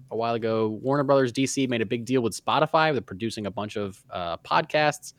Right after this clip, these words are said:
Um, they did a Batman one with Winston Duke as Batman. I don't remember what the name of it was. This is the, the second that I remember, second one, I think. Harley Quinn and the Joker, Sound Mind debuts January thirty-first on Spotify, starring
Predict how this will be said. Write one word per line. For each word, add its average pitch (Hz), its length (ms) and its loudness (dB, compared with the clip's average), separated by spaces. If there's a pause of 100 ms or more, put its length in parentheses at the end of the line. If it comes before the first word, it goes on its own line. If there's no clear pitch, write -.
(520)
Um, 95 540 -4 (120)
they 107 120 -6
did 98 160 -2
a 90 40 -8
Batman 160 440 6
one 156 240 4
with 120 100 2
Winston 127 440 -2
Duke 127 260 2
as 107 80 -4
Batman. 123 400 -2
I - 20 -4
don't 113 140 -4
remember 110 140 -6
what 101 80 -6
the 101 60 -10
name 110 180 -6
of 104 80 -6
it 95 60 -6
was. 104 260 -4
This 123 180 -8
is 104 60 -10
the, 87 280 -8 (140)
the 85 260 -6
second 135 360 -4 (840)
that 101 100 -2
I 95 40 0
remember, 87 420 -2
second 80 300 -8
one, 80 160 -10
I 85 80 -10
think. 185 260 -10 (380)
Harley 175 240 4
Quinn 170 180 2
and 151 80 2
the 123 40 0
Joker, 135 340 4
Sound 143 420 2
Mind 113 480 0
debuts 117 460 0
January 147 560 -2
thirty-first 139 800 -2
on 98 160 -6
Spotify, 117 760 -2 (600)
starring 165 760 4